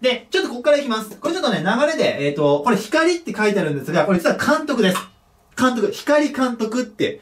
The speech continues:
いう監督がいらっしゃるんですが、えー、この方がですね、なんとベルリン国際映画祭で受賞しました。これすごいんですよね。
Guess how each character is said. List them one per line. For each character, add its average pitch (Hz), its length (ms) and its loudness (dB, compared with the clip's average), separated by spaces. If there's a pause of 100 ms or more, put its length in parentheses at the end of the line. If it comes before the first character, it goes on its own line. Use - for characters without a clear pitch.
い 160 100 6
う 160 80 2
監 196 220 0
督 175 140 -4
が 180 180 2
い 151 60 -4
ら 180 100 2
っ 185 60 -2
し 208 100 -4
ゃ 190 80 4
る 147 80 -2
ん 123 60 -4
で 117 100 -2
す 117 140 -8
が、 165 260 4 (300)
え 165 80 0
ー、 - 80 -2
こ 196 160 0
の 311 120 0
方 285 280 0
が 233 100 2
で 127 100 0
す - 60 -14
ね、 127 300 -4
な 196 120 -4
ん 196 40 -6
と 156 240 -2
ベ 170 180 4
ル 330 160 0
リ 359 160 -6
ン 330 60 -12
国 294 180 -2
際 269 300 0
映 233 160 0
画 233 80 -2
祭 - 280 -4 (580)
で - 260 2
受 165 220 -4
賞 233 200 2
し 208 80 -2
ま 190 80 0
し - 60 -2
た。 - 240 -6 (680)
こ - 200 -10
れ 277 120 0
す - 320 -4
ご 226 160 -2
い 226 40 0
ん 180 40 2
で - 60 -2
す - 60 -10
よ 117 80 -6
ね。 113 220 -12